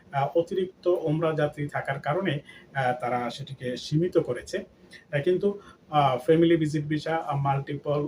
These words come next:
আহ, যেটা, সেটাও যদিও, আহ,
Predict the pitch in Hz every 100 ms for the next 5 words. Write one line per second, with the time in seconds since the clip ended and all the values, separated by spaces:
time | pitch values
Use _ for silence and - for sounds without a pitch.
0 | - 135 131 123 - 131 139 143 135 -
1 | 156 156 147 143 147 240 - - - 135
2 | 127 104